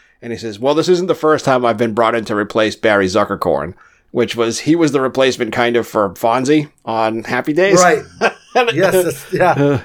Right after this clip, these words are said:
Speaker 2: That is a funny
Speaker 1: that is a
Speaker 2: throwback
Speaker 1: funny
Speaker 2: line.
Speaker 1: throwback.
Speaker 2: That is
Speaker 1: Yeah,
Speaker 2: funny,
Speaker 1: it's a really
Speaker 2: yeah.
Speaker 1: good one.
Speaker 2: Our friend Scott Baio has kinda dipped his toes into the political world. What do we got for the next day? <laughs>
Speaker 1: Uh,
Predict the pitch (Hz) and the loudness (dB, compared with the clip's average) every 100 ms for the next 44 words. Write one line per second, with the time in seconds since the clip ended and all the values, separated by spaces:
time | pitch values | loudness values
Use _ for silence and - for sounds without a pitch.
0 | - - 165 165 165 175 156 143 143 135 | -6 0 2 2 0 0 2 4 4 4
1 | 135 139 120 127 123 139 139 117 117 110 | 4 2 2 4 4 4 4 2 2 2
2 | 120 123 113 110 - _ _ _ - 175 | 2 2 2 -2 -8 _ _ _ 0 0
3 | 180 196 180 - 180 160 175 190 190 160 | 2 0 0 0 0 2 2 4 2 2
4 | 139 - 170 156 - _ _ - 160 165 | 0 0 0 -2 -6 _ _ -2 -2 0
5 | 160 143 160 165 170 135 156 147 135 143 | -4 0 0 0 0 -6 -8 -10 -12 -8
6 | 143 135 156 180 185 196 196 214 208 - | -6 -4 0 0 2 4 6 4 2 -4
7 | _ - 302 294 285 269 262 262 220 185 | _ -2 0 2 0 0 -2 -2 0 0
8 | 175 185 160 - 160 165 170 151 | 0 -4 -4 -2 2 4 4 2